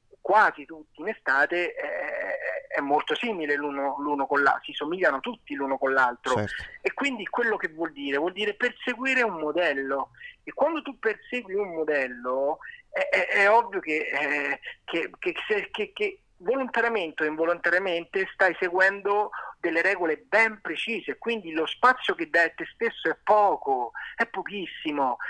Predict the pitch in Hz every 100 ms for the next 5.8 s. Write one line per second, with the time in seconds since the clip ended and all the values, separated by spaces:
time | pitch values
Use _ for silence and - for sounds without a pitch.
0 | - - 170 208 - 220 285 226 180 -
1 | 254 220 180 180 - 160 139 135 151 240
2 | 240 226 - 147 127 131 208 220 220 175
3 | - - - 139 - 220 - 220 170 135
4 | 135 127 139 208 233 226 220 - 147 135
5 | 135 - 190 214 202 156 -